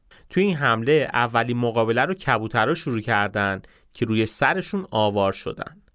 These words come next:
اردک‌ها و قازها هم از پایین داشتن حمله می‌کردن. این یه تاکتیک حرفه‌ای و گول زننده‌ای بود که اسنوبال طراحی کرده بود، به خاطر اینکه اونا وقتی مشغول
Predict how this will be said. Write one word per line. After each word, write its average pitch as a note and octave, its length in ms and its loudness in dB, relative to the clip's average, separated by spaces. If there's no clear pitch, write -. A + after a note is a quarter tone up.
اردک‌ها A#2 520 2
و E3+ 100 0
قازها A#2 540 0
هم G2+ 100 -4
از - 200 -4
پایین A2 280 0
داشتن G2 340 -2
حمله G2 300 -2
می‌کردن. - 460 -4
این D#3 200 2
یه G3 120 4
تاکتیک C3+ 540 -2
حرفه‌ای A#2 680 0
و A#2 80 4
گول A2 260 -2
زننده‌ای G#2+ 680 0
بود A2+ 400 -2
که - 160 -2
اسنوبال C3 520 2
طراحی F#2+ 480 0
کرده F#2+ 420 -2
بود، - 280 -16
به B2 80 0
خاطر C3+ 240 2
اینکه D#3+ 240 0
اونا B2+ 300 0
وقتی C#3 440 0
مشغول A#2 600 0